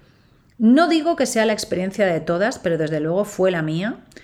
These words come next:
y me consta que es la de muchas. Y lo cuento porque creo que estas cosas se tienen que contar, para que quien lo esté pasando, pues se sienta un poquito menos sola, un poquito menos triste, un poquito menos rara,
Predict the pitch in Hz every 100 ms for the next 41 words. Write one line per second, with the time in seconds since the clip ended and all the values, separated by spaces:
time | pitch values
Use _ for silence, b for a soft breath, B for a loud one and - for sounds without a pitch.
0 | B B B _ - 202 190 185 180 -
1 | 202 220 - 269 277 - 185 175 202 -
2 | 233 233 156 170 202 - 151 147 196 185
3 | 262 320 302 202 185 302 - b b -
4 | 190 185 190 226 247 247 202 196 202 226
5 | - 151 - 180 143 139 139 127 123 139
6 | 135 - - _ _ _ _ - 185 180
7 | 165 185 180 175 175 175 170 - - 220
8 | 226 226 233 226 208 190 190 185 165 160
9 | 160 180 202 202 185 175 185 190 180 175
10 | 160 208 196 160 160 - b b b b
11 | b b 185 185 190 185 175 165 160 214
12 | 214 - 175 175 226 185 180 190 180 170
13 | 160 202 208 165 151 -